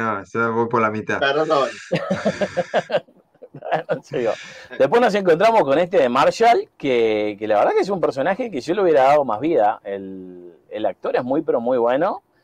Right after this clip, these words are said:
Speaker 3: Y la verdad que ahora, este,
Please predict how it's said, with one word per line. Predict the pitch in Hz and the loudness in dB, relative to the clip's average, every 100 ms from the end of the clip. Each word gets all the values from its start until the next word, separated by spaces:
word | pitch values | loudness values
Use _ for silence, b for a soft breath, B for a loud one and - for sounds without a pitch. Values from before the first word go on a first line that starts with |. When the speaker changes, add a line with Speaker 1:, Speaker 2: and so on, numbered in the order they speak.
| _ _ | _ _
Speaker 3:
Y | 123 | -6
la | 113 104 | 0 2
verdad | 104 147 | 2 0
que | 175 | 0
ahora, | 117 147 175 143 107 95 90 71 85 | 2 4 4 4 4 4 0 -4 -10
este, | _ - 92 87 80 62 58 | _ -12 -10 -10 -12 -18 -20